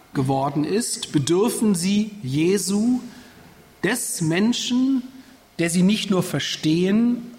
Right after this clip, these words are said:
sondern auch retten kann. Der sie aber nicht rettet,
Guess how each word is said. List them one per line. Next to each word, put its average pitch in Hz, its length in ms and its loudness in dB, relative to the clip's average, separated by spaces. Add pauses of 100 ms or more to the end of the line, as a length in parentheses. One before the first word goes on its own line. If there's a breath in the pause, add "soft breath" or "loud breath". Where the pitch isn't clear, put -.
sondern 165 460 -2
auch 143 380 -2 (140)
retten 113 420 -4 (100)
kann. - 120 -18 (960)
Der 160 80 0
sie 175 160 -2
aber 160 180 0
nicht 170 380 0
rettet, - 640 -4